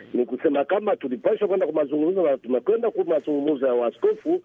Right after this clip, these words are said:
kwa gisi tukubaliane namna gani ya kuongoza Kongo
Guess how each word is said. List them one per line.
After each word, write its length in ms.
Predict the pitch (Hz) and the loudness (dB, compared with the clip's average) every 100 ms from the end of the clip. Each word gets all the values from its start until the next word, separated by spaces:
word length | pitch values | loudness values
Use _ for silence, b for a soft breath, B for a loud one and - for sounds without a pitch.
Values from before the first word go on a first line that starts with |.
| B B - | B B -6
kwa 160 | - - | 0 0
gisi 460 | 247 220 196 214 214 | 0 -2 0 -2 -2
tukubaliane 1300 | - 127 117 _ - - - 127 131 131 185 214 156 | -2 -4 -4 _ -20 -10 -4 0 0 2 0 2 0
namna 320 | 147 156 139 | 0 0 0
gani 460 | 127 208 220 208 185 | 0 0 0 0 0
ya 80 | 120 | 0
kuongoza 600 | 131 131 131 160 156 139 | 0 0 0 0 0 0
Kongo 500 | 170 190 185 190 | 0 2 2 0